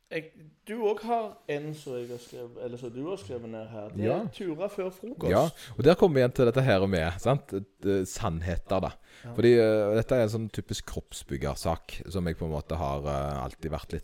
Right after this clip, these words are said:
Speaker 2: sånn, ikke flirende av, men typisk kroppsbygger, gå, eh, gå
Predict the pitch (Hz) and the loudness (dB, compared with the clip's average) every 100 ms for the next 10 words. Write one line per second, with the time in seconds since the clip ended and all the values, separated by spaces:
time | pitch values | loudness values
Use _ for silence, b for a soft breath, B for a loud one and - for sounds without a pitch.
0 | - 65 65 - 117 - - 143 104 78 | -6 -8 -8 -8 -10 -10 -4 -2 -2 -4
1 | 76 82 110 98 90 92 95 92 - 82 | -4 0 2 2 0 0 0 -2 -6 -10
2 | - 95 - - - - 87 98 92 87 | -6 -8 -8 -12 -12 -6 -2 0 -2 -4
3 | 80 87 87 B B B - - - 85 | 0 2 0 B B B -20 -20 -6 -4
4 | 101 101 95 | -2 0 2